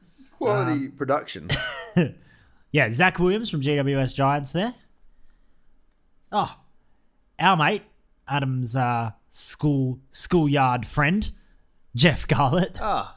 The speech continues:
Speaker 3: there he is, the
Speaker 2: from the
Speaker 3: Wiz.
Speaker 2: Melbourne Demons.
Speaker 1: Fucking
Speaker 3: The Wiz.
Speaker 1: Jeffrey.
Speaker 3: Jeffy Garlett. Legend.
Speaker 1: Rig of the week, Jeff Garlett.
Speaker 2: <laughs>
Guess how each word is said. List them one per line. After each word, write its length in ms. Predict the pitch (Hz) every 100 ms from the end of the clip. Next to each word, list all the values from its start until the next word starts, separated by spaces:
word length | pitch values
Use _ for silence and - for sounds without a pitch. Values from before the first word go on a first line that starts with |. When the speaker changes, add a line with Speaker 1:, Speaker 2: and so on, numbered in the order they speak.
| -
Speaker 3:
there 140 | 135
he 80 | 151
is, 100 | 175
the 60 | -
Speaker 2:
from 100 | 185
the 80 | 151
Speaker 3:
Wiz. 80 | 151
Speaker 2:
Melbourne 400 | 147 135 135 131
Demons. 420 | 139 151 214 -
Speaker 1:
Fucking 140 | 123
Speaker 3:
The 140 | 120 175 196
Wiz. 60 |
Speaker 1:
Jeffrey. 280 | 120 147 95 - _
Speaker 3:
Jeffy 240 | - - 110
Garlett. 420 | 95 143 95 - _ _ _ _ _ _ _ _ _ _ _ _ _ 90
Legend. 300 | 85 - - _ _ _ _ _ _ _ _ _ _ _ _ _
Speaker 1:
Rig 160 | 214 185
of 80 | 135
the 60 |
week, 200 | 120 113 -
Jeff 200 | 120 -
Garlett. 340 | 113 101 87 _ _ _ 117
Speaker 2:
<laughs> 500 | 131 127 - 156 127